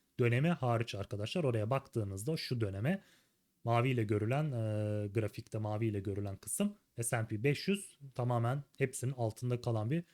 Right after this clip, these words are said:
performans gösteriyor. Bu tarz böyle çalkantılı dönemlerde işte temettünün önemi daha net anlaşılıyor.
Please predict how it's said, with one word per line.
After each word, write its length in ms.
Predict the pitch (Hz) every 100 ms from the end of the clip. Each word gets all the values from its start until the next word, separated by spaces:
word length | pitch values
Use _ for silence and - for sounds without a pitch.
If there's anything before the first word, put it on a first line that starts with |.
| _ _ -
performans 600 | 110 110 107 151 - -
gösteriyor. 480 | 113 - - 101 - _ _ _ _ _ _ -
Bu 60 | -
tarz 220 | 113 110
böyle 140 | 104
çalkantılı 640 | 107 131 120 120 117 110 104
dönemlerde 480 | 104 104 107 139 170
işte 140 | -
temettünün 540 | - 117 113 120 113
önemi 440 | 113 104 107 160 123
daha 180 | 117 110
net 200 | 113 120
anlaşılıyor. 600 | 117 104 - 104 143